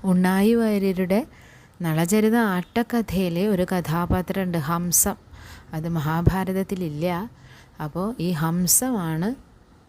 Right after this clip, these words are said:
ഏ, ആട്ടക്കഥയിൽ ദൂതുമായിട്ട് ദമയന്തിയുടെ അടുത്തേക്കൊക്കെ പോകുന്നത്. അതായത്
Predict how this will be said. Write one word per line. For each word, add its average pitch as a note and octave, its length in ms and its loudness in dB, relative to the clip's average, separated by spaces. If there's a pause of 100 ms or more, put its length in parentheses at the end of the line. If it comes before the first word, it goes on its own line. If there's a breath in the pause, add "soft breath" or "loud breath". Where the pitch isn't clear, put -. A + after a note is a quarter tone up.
(260)
ഏ, D3+ 380 0
ആട്ടക്കഥയിൽ F3+ 840 0
ദൂതുമായിട്ട് F3 1080 0 (520 loud breath)
ദമയന്തിയുടെ G3 720 4
അടുത്തേക്കൊക്കെ E3+ 580 -2
പോകുന്നത്. C#3+ 640 0
അതായത് D#3 600 -2